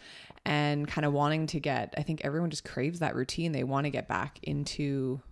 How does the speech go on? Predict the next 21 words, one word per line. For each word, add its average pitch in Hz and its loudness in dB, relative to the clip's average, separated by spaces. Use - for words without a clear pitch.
yeah, 165 0
their 143 2
routine 147 0
for 143 2
the - -12
fall 170 0
and 156 -2
winter. 220 0
And 147 -2
so 143 0
makes - -4
things, 165 -4
yeah, 226 -2
a 226 -2
little 202 4
bit 185 2
crazy 240 6
for 233 2
the 220 -2
<laughs> - 0
schedule. 196 12